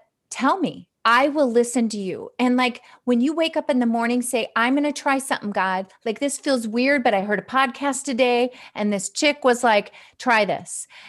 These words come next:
And you get up in the morning and you say, "God, I don't,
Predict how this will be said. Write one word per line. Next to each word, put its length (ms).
And 200
you 180
get 160
up 180
in 120
the 60
morning 540
and 220
you 100
say, 200
"God, 400
I 180
don't, 440